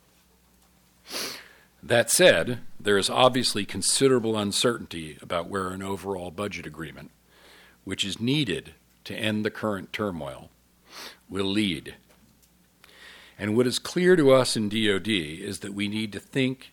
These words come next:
and act ahead of this uncertainty and not in reaction to it. Moreover, it's not just the budget, but strategic necessity that requires us to examine and re-examine our defense in a fundamental way.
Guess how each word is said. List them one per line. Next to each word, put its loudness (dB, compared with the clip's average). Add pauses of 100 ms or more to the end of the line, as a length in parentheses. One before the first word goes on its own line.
and -10
act -4
ahead -6
of -8
this -6
uncertainty -10 (380)
and -10
not -8
in -8
reaction -4
to -12
it. -16 (2000)
Moreover, 6 (560)
it's -6
not 0
just -2
the -2
budget, -2 (100)
but -8
strategic -2
necessity -4 (460)
that -12
requires 2
us -4
to -8
examine 0 (360)
and -6
re-examine 0
our 0
defense -6
in -10
a -10
fundamental -8
way. -10